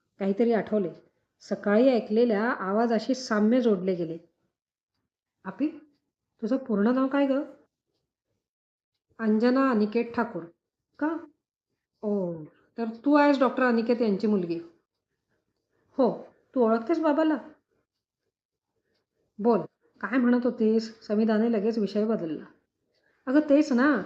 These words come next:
बाबा तिसरे लग्न करायला निघालाय. एकदा तोंड पळून सुद्धा परत तसेच करायला निघालाय. कोणी समिधा नावाची बाई आहे, तिच्यासोबत लग्न करायचं म्हणतोय." बाई बोलताना आपीने केलेल्या तोंडाकडे समिधा पाहतच राहिली.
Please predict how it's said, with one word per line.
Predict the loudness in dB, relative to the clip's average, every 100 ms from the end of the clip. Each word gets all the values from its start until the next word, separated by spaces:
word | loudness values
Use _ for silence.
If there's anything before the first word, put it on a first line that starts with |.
| -8 -20 -6
बाबा | -2 0
तिसरे | 2 2 4 6 6
लग्न | 4 2 2
करायला | 2 2 4 4
निघालाय. | 4 4 2 0 -6 _ _ _
एकदा | -4 2 2
तोंड | 4 4
पळून | 4 4 4
सुद्धा | 2 0 0 0
परत | 0 0 0 0 -2
तसेच | -2 -2 0
करायला | 2 2 4
निघालाय. | 2 2 0 -2 -4 _ _ _ _
कोणी | 2 4 6
समिधा | 4 4 4
नावाची | 4 2 2 2
बाई | 2 4
आहे, | 4 2 0 -6 -20 _ -4
तिच्यासोबत | 0 2 2 2 2
लग्न | 2 2 2
करायचं | 2 2 4
म्हणतोय." | 4 2 0 -8 -14 _ _ _ _ _
बाई | 0 4 4
बोलताना | 4 4 2 2 2 0 -4
आपीने | 0 2 4 4
केलेल्या | 2 4 4 2
तोंडाकडे | 2 0 2 2 2 2 2
समिधा | 2 0 2 2
पाहतच | 0 0 0 0
राहिली. | 0 0